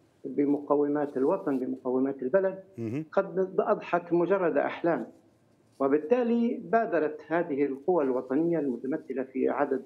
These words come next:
Speaker 1: كبير جدًا من الأحزاب يصل إلى ما يتجاوز الخمسة وعشرين حزب ومؤسسة مجتمع مدني ومجالس اجتماعية، إضافة إلى مترشحين برلمانيين ومترشحين رئاسيين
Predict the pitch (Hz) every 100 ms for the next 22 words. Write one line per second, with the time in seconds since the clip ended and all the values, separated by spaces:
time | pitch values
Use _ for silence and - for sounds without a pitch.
0 | - 135 131 - 160 139 131 127 - 160
1 | 156 139 - 131 127 147 - - _ -
2 | 233 196 - 147 180 165 139 131 151 131
3 | 135 127 131 131 - 175 220 - _ _
4 | _ _ - 226 143 165 175 - 139 135
5 | 147 147 127 123 160 196 196 190 151 147
6 | 139 165 147 - 180 170 127 120 165 196
7 | 190 - - - _ 185 214 151 147 165
8 | 156 156 143 139 139 139 - 120 156 143
9 | 131 123 113 120 139 196 214 - - _
10 | - 220 180 175 160 - - - 151 139
11 | 139 127 - 151 180 180